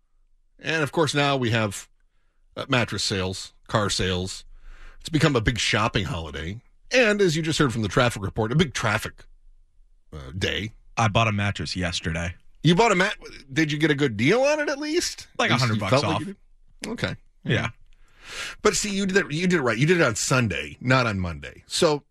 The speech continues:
Speaker 1: I give you a pass.
Speaker 2: Well,
Speaker 1: You took
Speaker 2: I'm working
Speaker 1: advantage of the
Speaker 2: today.
Speaker 1: sale prices. Yeah. <laughs> You took advantage of the sale prices, but
Speaker 2: Yes.
Speaker 1: you're still, you're still, uh, still being true to the nature of the day itself. That's fine.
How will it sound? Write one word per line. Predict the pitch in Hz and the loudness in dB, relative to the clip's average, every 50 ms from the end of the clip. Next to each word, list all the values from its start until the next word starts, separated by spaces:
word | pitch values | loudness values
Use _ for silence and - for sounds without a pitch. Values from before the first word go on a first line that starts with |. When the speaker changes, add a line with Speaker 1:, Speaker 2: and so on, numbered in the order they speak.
| _ _ - | _ _ -4
Speaker 1:
I | 196 | -2
give | 190 196 185 | 0 2 2
you | 160 113 | 0 0
a | 85 | 0
pass. | - - - - - - - - - _ _ _ _ _ | -2 -6 -8 -8 -14 -14 -14 -16 -16 _ _ _ _ _
Speaker 2:
Well, | 135 120 | 2 2
Speaker 1:
You | 104 92 | 4 2
took | - | 2
Speaker 2:
I'm | 104 - | 4 4
working | 143 160 147 | 4 4 2
Speaker 1:
advantage | 143 127 127 | 2 0 -2
of | 120 110 | 0 0
the | 110 | 0
Speaker 2:
today. | 120 - 131 110 | 0 0 0 -2
Speaker 1:
sale | 98 110 | -4 -2
prices. | - 135 117 98 92 - - - - - - _ _ | -2 -2 -2 -2 -4 -8 -14 -18 -20 -20 -20 _ _
Yeah. | - 135 127 113 - - - _ _ _ _ _ _ _ _ _ - - | -2 0 0 0 0 -4 -12 _ _ _ _ _ _ _ _ _ -18 -14
<laughs> | - - - - - - - - - - _ - - - _ _ - | -12 -10 -10 -12 -14 -16 -16 -16 -16 -16 _ -20 -20 -20 _ _ -12
You | 151 143 | -10 -8
took | - - 208 | -6 -4 -4
advantage | 185 156 143 151 156 131 | 0 2 2 2 2 0
of | 127 113 | -2 -6
the | 107 | -6
sale | - - 117 101 | -6 -4 -6 -6
prices, | - - 110 92 85 - - - - | -4 -6 -6 -6 -6 -8 -12 -16 -10
but | _ - | _ 2
Speaker 2:
Yes. | 117 113 82 | 2 2 2
Speaker 1:
you're | - | 2
still, | 87 - - 107 95 - _ _ _ _ _ _ _ | 2 2 2 2 0 -4 _ _ _ _ _ _ _
you're | - 202 170 | -2 0 0
still, | - - - 185 156 139 127 | 0 2 4 4 4 4 4
uh, | 113 98 90 87 95 - _ _ _ _ _ | 2 2 0 -2 -6 -12 _ _ _ _ _
still | _ - - - 196 | _ -4 0 2 4
being | 170 170 147 131 | 4 4 2 2
true | - - - 202 190 170 151 | -2 -2 0 4 4 4 4
to | 135 - 127 | 4 0 -2
the | 123 120 | 0 2
nature | 123 135 131 - - 117 110 | 2 2 2 2 0 0 0
of | 101 95 110 98 117 | 0 -2 -6 -10 -4
the | 117 131 | -2 2
day | 113 120 107 | 2 2 2
itself. | 95 87 - - - 107 80 73 - - - - _ _ _ _ _ _ _ _ _ 135 - | 0 -2 -6 -6 -4 -4 -6 -6 -10 -14 -18 -18 _ _ _ _ _ _ _ _ _ -10 -2
That's | - 131 127 120 - | 2 2 2 2 0
fine. | - - 73 71 76 80 | -6 -12 -14 -12 -14 -14